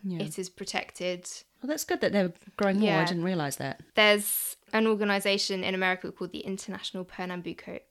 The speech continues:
Speaker 2: Conservation Initiative.
Speaker 1: Catchy.
Speaker 2: Um, yeah. So I think a lot of bow makers, they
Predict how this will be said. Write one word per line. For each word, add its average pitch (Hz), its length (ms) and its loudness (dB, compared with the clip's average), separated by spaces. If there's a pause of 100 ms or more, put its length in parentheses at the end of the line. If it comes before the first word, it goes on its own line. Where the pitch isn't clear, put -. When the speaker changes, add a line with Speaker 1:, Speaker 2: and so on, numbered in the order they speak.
(120)
Speaker 2:
Conservation 180 920 -6
Initiative. 190 920 -4 (680)
Speaker 1:
Catchy. - 360 0
Speaker 2:
Um, 190 400 -2
yeah. 196 300 4 (260)
So - 160 2 (200)
I 233 80 2
think 262 240 8
a 247 80 8
lot 269 280 6
of 240 200 0 (360)
bow 190 200 2
makers, - 600 -8 (420)
they 170 440 0